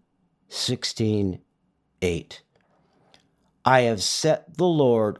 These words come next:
always before me. Because he is at my right hand, I shall not be shaken." This verse makes a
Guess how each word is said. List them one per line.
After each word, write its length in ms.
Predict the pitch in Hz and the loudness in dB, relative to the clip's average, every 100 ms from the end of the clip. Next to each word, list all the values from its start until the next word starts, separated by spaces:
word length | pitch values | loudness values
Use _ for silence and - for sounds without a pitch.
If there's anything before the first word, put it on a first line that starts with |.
| _ | _
always 540 | - 135 147 143 139 113 | -2 0 4 4 2 -2
before 500 | 123 123 - 131 117 | -6 -6 -2 0 0
me. 320 | 92 73 71 _ _ _ _ _ _ _ | -2 -6 -12 _ _ _ _ _ _ _
Because 480 | 123 - 151 143 - | -6 0 0 2 0
he 220 | 143 139 | 0 2
is 180 | 135 113 | 2 2
at 240 | 170 - | 0 0
my 180 | 104 107 | 0 0
right 340 | 92 92 90 | 0 -2 -4
hand, 460 | - 90 90 82 - _ _ _ _ _ _ | -6 -4 -4 -6 -12 _ _ _ _ _ _
I 140 | 101 113 | -2 -2
shall 340 | - 113 95 | -2 -2 0
not 440 | 92 95 101 - 80 | 0 0 -2 -4 -4
be 120 | 117 | -6
shaken." 640 | - 98 87 - 85 - - _ _ _ _ _ _ _ _ _ | -4 -4 -4 -8 -14 -14 -20 _ _ _ _ _ _ _ _ _
This 320 | - 127 - 170 | -2 0 0 -2
verse 480 | 135 165 160 - | 2 2 2 0
makes 300 | 127 135 135 | 0 0 0
a 380 | 117 110 101 90 | 0 2 0 -4